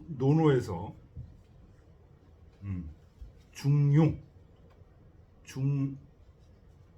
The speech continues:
중항, 중행, 중항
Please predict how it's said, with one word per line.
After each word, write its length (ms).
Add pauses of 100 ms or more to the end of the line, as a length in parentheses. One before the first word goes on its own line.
(100)
중항, 1200 (1040)
중행, 520 (920)
중항 540